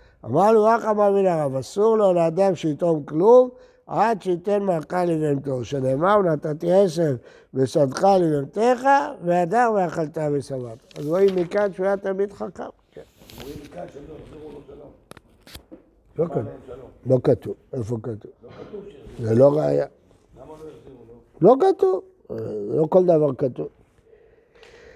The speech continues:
Speaker 1: טוב, אנחנו עוברים לפרק האומר.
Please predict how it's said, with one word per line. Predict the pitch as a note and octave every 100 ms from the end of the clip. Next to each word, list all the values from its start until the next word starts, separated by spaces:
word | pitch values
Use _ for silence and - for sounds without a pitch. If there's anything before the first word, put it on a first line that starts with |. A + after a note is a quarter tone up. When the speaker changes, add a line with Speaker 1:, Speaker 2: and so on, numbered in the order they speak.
| - _ _
Speaker 1:
טוב, | - D#3 B2 -
אנחנו | D3+ F#3 G3
עוברים | G3 F3+ G3 G3
לפרק | F3 E3 F#3 F3+ E3+
האומר. | D#3+ D3 C#3 E3 F#3 G3+